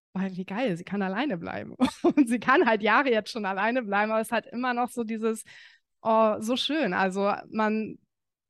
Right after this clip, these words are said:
wird fortlaufend belohnt. Und das, was du eben sagtest,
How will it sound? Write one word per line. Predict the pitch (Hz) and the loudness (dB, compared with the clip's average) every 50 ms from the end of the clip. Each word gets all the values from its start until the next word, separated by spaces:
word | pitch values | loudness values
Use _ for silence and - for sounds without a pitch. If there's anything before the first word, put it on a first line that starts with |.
| _ _ _ | _ _ _
wird | - 208 240 247 240 - - | -2 2 2 2 2 -2 -14
fortlaufend | - - 240 247 262 254 254 233 233 233 - 240 220 - | -6 0 2 4 4 4 4 2 2 2 0 -4 -4 -2
belohnt. | 214 214 226 240 240 202 175 175 175 | -2 2 2 2 2 2 0 0 -2
Und | 175 190 208 | -4 -2 -2
das, | 214 202 - | -2 -2 -2
was | 214 196 - | -4 -4 -4
du | - 247 269 294 | -6 -6 -4 -2
eben | 254 240 226 214 214 | 2 2 2 2 2
sagtest, | 190 208 185 190 202 - - - 190 180 196 - - | 2 2 4 4 2 0 -2 -6 -6 -6 -6 -10 -16